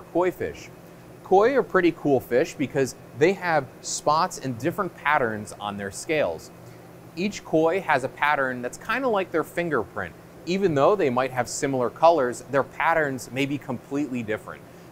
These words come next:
This makes them a pretty unique fish and one that's cool to watch swim around in our tank. In addition to aquaponics,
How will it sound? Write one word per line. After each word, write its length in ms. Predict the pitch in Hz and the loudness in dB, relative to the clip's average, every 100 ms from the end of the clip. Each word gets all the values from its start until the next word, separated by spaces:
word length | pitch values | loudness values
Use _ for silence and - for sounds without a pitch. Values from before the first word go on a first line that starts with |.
| - | 4
This 200 | 208 196 | 4 4
makes 300 | 190 190 - | -2 -2 -4
them 260 | 156 175 143 | -4 -4 -2
a 80 | 120 | -2
pretty 260 | - 160 | 0 0
unique 460 | 135 127 117 131 - | 0 -2 -2 -4 -6
fish 480 | - 117 151 - - | -4 -2 -2 -6 -8
and 240 | 143 143 143 - - | -4 -4 -6 -16 -8
one 180 | 160 214 | 0 0
that's 200 | 220 196 | 0 -6
cool 340 | - 185 180 175 | -2 2 4 2
to 220 | 160 131 | 0 0
watch 340 | 110 131 - | 4 4 4
swim 340 | - - 143 135 | -2 -6 -4 0
around 360 | 117 113 113 | 0 0 -2
in 100 | 98 | -4
our 220 | 101 95 | -2 -4
tank. 320 | 90 - 78 - - - - | -6 -12 -14 -14 -20 -20 -10
In 120 | 175 | -2
addition 500 | 170 131 214 277 254 220 | -2 4 4 4 -4 -2
to 80 | 185 | -2
aquaponics, 920 | 151 170 170 - 117 98 110 - | 0 0 -2 0 -2 0 -4 -8